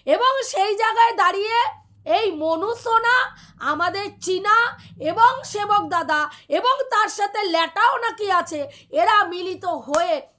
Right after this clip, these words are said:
একটা কনস্পিরেসি করে মা-, আমাদের ননখোকার বিশাল বড় ক্ষতি, বিশাল ক্ষতির সম্ভাবনার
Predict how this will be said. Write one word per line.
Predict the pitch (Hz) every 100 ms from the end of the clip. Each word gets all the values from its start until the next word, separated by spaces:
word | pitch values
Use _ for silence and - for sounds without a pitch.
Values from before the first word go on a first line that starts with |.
| -
একটা | 285 285 330
কনস্পিরেসি | 330 - 466 508 494 480 415 403 381
করে | - 330 311 277 - - 247
মা-, | 247 269 269
আমাদের | 277 277 302 285 - -
ননখোকার | 220 277 320 349 349 320 330 320
বিশাল | 247 196 359 403 427 415 415 403
বড় | 359 349 349
ক্ষতি, | 339 302 311 311
বিশাল | 208 370 - - 440 440
ক্ষতির | - 330 349
সম্ভাবনার | - 311 285 302 294 285